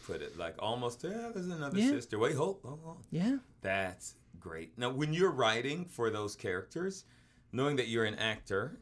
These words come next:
Speaker 1: like, sometimes people write with, "Oh, I'm envisioning a certain voice in my head."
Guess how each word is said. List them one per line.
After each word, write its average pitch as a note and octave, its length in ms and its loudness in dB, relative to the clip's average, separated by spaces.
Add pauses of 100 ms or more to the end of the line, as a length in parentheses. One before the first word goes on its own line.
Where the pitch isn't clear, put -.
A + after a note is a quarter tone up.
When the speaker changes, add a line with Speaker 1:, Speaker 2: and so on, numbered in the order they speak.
Speaker 1:
like, G#2 240 0
sometimes D#3+ 500 0
people C3 260 0
write A2+ 240 6
with, A2+ 240 0
"Oh, G#3 260 0
I'm F#3 120 2
envisioning D#3+ 760 0
a C#3 80 -2
certain C3 300 0
voice B2 340 0
in G#2 120 -2
my F2+ 140 0
head." F2 360 -2